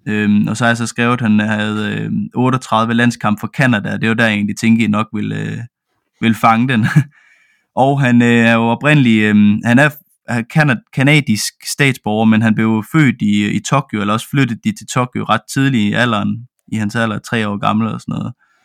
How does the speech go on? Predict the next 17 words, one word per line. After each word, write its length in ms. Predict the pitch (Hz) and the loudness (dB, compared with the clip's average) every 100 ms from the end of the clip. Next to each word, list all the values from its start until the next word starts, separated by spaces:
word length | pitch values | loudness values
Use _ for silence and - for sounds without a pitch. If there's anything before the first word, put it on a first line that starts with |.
| _ _ _ _ _ _ - | _ _ _ _ _ _ -2
Og 160 | 135 | 2
så 80 | 156 | 4
har 60 | 135 | 2
han 80 | |
spillet 300 | 120 139 143 131 | 2 2 2 2
i 40 | |
Singapore, 580 | - 156 175 160 127 120 | 2 4 4 2 0 2
Danmark, 360 | 127 147 139 113 | 2 4 4 2
Australien, 640 | 117 120 147 151 135 107 - | 0 0 2 4 4 0 2
Canada, 600 | 156 156 110 107 113 123 - _ _ - | 2 2 2 0 0 -2 -10 _ _ -4
øh, 160 | 113 113 | -4 -2
spansk 580 | - 147 147 139 - 143 | -2 0 2 0 -6 -10
sjette 680 | - - 147 175 170 113 113 _ _ _ - | -8 0 4 4 4 0 -4 _ _ _ -4
division, 580 | 117 117 139 127 101 110 _ _ _ _ _ - | -2 0 2 2 2 -2 _ _ _ _ _ -8
og 100 | 120 | 0
så 120 | 123 | 4
Malaysia. 680 | 117 113 131 123 - 107 | 4 4 2 0 -6 -10